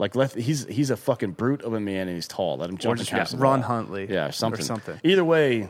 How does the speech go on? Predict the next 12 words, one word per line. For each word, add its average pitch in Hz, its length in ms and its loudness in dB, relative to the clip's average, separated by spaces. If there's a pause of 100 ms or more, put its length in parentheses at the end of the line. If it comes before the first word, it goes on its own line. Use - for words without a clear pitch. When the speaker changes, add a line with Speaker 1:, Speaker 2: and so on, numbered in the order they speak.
(100)
Speaker 1:
the, 120 240 0 (1700)
they 147 140 6
kick - 600 2
and 131 160 0
tie 87 300 0
it, 78 120 -6
right, 98 300 0 (240)
and 107 120 -2
then 104 60 -2
go 104 140 0
to 95 60 2
overtime. 117 680 -2